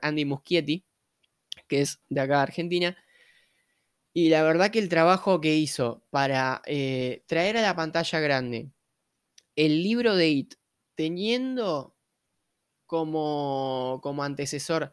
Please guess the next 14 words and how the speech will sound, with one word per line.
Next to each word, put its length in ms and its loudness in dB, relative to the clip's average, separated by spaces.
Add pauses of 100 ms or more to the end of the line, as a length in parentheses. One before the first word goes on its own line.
(320)
a 120 -4
las 160 -2
películas 400 0
de 80 2
Tim 280 -2
Curry 440 2
de 140 0 (420)
los 840 0
ochenta, 1500 2
noventa, 460 0
que 100 -2
son 720 -4
dos 220 0
episodios, 600 2